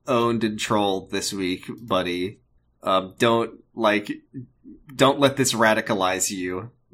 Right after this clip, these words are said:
gold star. If this dude finds out about, like, Reddit, i-, it's over. <laughs> Rose, I'm going my own way.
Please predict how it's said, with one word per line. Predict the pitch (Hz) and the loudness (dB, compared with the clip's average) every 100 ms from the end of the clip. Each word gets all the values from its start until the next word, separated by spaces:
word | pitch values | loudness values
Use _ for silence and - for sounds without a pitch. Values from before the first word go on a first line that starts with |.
| 123 | -6
gold | 110 98 - | -4 -4 -4
star. | - 95 92 90 92 - _ - _ _ _ _ _ _ _ | 0 2 2 0 -6 -14 _ -20 _ _ _ _ _ _ _
If | 123 | -2
this | 139 147 - | 2 2 6
dude | 156 156 | 6 6
finds | 143 131 127 | 6 4 6
out | 120 117 | 4 4
about, | 113 117 | 6 4
like, | 110 101 | 4 0
Reddit, | 92 98 101 113 120 - | 0 0 2 0 -2 -6
i-, | 120 120 | -14 -8
it's | 120 113 117 | -4 -2 0
over. | 113 90 95 107 | 0 -2 0 0
<laughs> | - - _ _ _ _ _ - - _ _ _ - _ _ _ _ - | 0 -12 _ _ _ _ _ -20 -20 _ _ _ -20 _ _ _ _ 4
Rose, | 170 202 208 - - | 10 10 10 2 2
I'm | 156 151 | 2 8
going | 202 208 185 | 8 8 6
my | 170 170 | 6 8
own | 180 170 | 8 6
way. | 160 147 123 | 4 4 2